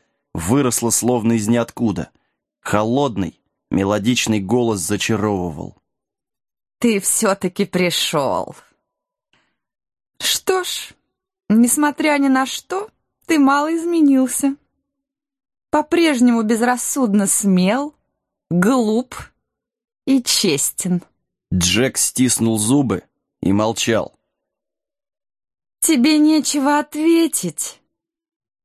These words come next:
Speaker 2: Право же, я и сама не знаю, зачем пригласила тебя сюда. Может, проще было убить,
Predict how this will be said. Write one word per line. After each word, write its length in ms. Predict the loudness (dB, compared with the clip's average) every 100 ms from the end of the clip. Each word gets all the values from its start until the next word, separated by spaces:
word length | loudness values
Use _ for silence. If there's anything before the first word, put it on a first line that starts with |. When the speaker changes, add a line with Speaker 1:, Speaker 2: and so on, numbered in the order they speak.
| _ _ _ _ _ _
Speaker 2:
Право 480 | 0 2 2 0 -2
же, 300 | -4 -4 -6 _ _ _ _ _ _ _ _ _
я 300 | 2 4 2
и 40 | 2
сама 480 | 0 2 2 2
не 140 | 0 2
знаю, 580 | 4 4 4 4 0 -4 _ _ _ _ _ _ _ _ 0
зачем 640 | 2 2 0 0 0 2
пригласила 800 | 0 2 2 2 -2 0 2 2
тебя 320 | 0 0 0
сюда. 560 | 0 -2 0 0 -2 -6 _ _ _ _ _ _ _ _ _ _ _ _ _ _ _ _ 2
Может, 480 | 4 4 0 -4 -6 _ _ _ _ _ _ _ _ _ _
проще 540 | 0 2 2 0 0 2
было 400 | 4 4 2 0
убить, 840 | -2 -2 -2 -4 _ -6 -6 -10